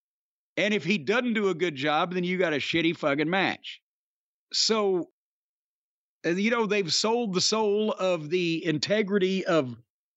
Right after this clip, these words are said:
the wrestler's toughness aura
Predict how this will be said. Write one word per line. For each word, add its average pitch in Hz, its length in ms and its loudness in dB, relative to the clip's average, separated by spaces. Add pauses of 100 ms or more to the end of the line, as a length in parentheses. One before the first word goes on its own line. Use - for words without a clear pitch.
(460)
the 180 160 0
wrestler's 202 880 0 (1040)
toughness 214 680 0
aura 151 640 0